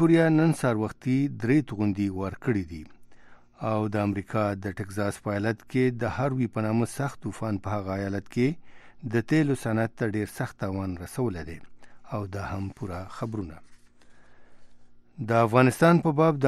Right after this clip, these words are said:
امریکا د جمهور رئیس ډانلډ ټرمپ د نوې ستراتیژۍ نه یوه هفته وروسته هم د امریکا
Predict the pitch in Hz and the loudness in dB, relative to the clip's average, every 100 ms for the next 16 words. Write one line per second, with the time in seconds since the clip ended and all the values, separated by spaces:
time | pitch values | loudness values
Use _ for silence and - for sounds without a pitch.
0 | 123 120 - 127 127 127 110 117 104 110 | 6 4 6 6 6 4 4 4 4 2
1 | 110 120 113 117 104 101 120 113 107 120 | 2 2 2 2 2 0 0 2 2 2
2 | 113 - 104 98 104 110 117 117 110 113 | 2 0 -6 -6 -4 0 2 2 0 0
3 | 120 - - 98 95 92 - 104 113 110 | 0 -4 -4 -4 -4 -10 -8 -4 0 4
4 | 113 151 - - - - - 107 104 101 | 4 2 -2 -20 -18 -12 -2 0 0 -2
5 | - | -2